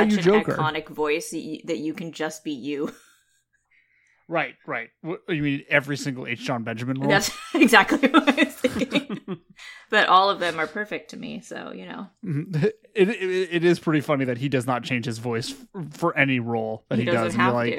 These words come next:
Speaker 2: like,
Speaker 1: to. It's perfect.
Speaker 2: and they're all different characters. Like, the, Bob versus, uh, Bob Belcher versus Archer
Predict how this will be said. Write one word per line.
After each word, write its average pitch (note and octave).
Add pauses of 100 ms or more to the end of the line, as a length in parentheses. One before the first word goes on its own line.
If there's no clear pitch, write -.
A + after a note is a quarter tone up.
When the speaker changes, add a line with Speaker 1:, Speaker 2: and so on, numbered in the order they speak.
Speaker 2:
like, -
Speaker 1:
to. F#3
It's -
perfect. F#3+
Speaker 2:
and C#3+
they're C#3+
all C#3
different B2+
characters. C3
Like, E3
the, F#3+ (180)
Bob E3+
versus, C#3
uh, A#2 (240)
Bob F#3
Belcher D3
versus B2+
Archer C#3